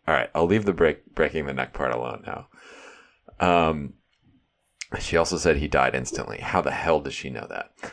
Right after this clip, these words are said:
They didn't find him for five days. <laughs> Let's just say this went perfectly according to plan. When was he gonna time his exit?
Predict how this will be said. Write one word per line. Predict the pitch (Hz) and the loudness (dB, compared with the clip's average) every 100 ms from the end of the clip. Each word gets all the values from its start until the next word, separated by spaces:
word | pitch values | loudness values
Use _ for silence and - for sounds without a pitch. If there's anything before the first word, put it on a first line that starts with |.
| - | -2
They | 82 | 0
didn't | 92 85 | 2 2
find | 85 76 | 0 0
him | |
for | 71 | -8
five | - - 53 - | -4 0 0 -2
days. | - - - _ _ - - _ _ | -8 -10 -18 _ _ -20 -20 _ _
<laughs> | - - - - - - - - - - - - - | -14 -2 0 2 0 -10 -12 -20 -18 -18 -18 -20 0
Let's | 120 139 | 2 2
just | - 127 - | 0 0 2
say | 95 85 78 - | 6 6 6 2
this | - 85 80 - | 2 0 0 -2
went | 78 76 - _ | 0 0 -2 _
perfectly | - 78 69 76 76 71 | -2 0 0 -4 0 2
according | 67 69 69 64 64 | 2 0 0 0 -6
to | |
plan. | 65 69 57 - - - - - _ _ _ _ _ _ _ _ _ _ _ _ _ - | -8 -6 -6 -8 -12 -14 -18 -20 _ _ _ _ _ _ _ _ _ _ _ _ _ -12
When | 78 85 98 123 | -2 2 4 4
was | 131 120 | 4 2
he | 113 | 2
gonna | 104 95 | 4 2
time | - 78 90 90 | 0 0 2 2
his | 76 | -2
exit? | - 90 - - - | 0 -2 -2 -10 -12